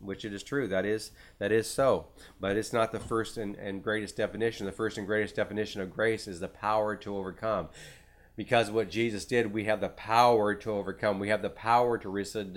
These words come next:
resist the devil. We have the power to resist the flesh. We have the power to overcome whatever comes our way. But if we don't use that, we don't receive, you know, God's grace, you know, and, and apply it to that situation,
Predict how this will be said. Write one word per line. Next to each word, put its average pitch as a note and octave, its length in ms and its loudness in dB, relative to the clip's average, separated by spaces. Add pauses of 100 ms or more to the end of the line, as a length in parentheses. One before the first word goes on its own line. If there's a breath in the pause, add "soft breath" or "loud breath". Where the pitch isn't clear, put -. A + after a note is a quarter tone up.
(120)
resist G2+ 380 -4
the G2 80 -8
devil. F#2 300 -4
We G#2 100 0
have A2 140 2
the G#2+ 60 0
power A#2 420 4
to G#2+ 80 -4
resist G2+ 340 -4
the G2 80 -6
flesh. G2 440 -2 (280 loud breath)
We A2 120 0
have A2 120 4
the G#2+ 80 2
power A#2 640 6 (920)
to G#2+ 100 0
overcome A2 520 2
whatever G2 240 0
comes G#2+ 320 -4
our G#2 140 2
way. G#2+ 340 4 (540 loud breath)
But A2+ 100 4
if G#2 80 0
we A#2 100 2
don't B2 320 4
use B2+ 360 0
that, A2+ 140 -2
we A2+ 80 0
don't B2 160 2
receive, B2+ 580 -4 (100)
you G#2 120 -4
know, G2+ 180 4
God's A2+ 420 4
grace, A2 680 2 (1120 loud breath)
you A2 140 -4
know, G#2+ 260 4
and, G#2 160 -2
and G#2+ 180 -2
apply A#2+ 540 4
it G#2+ 180 4
to G#2+ 80 -8
that A2 160 0
situation, A2 800 -2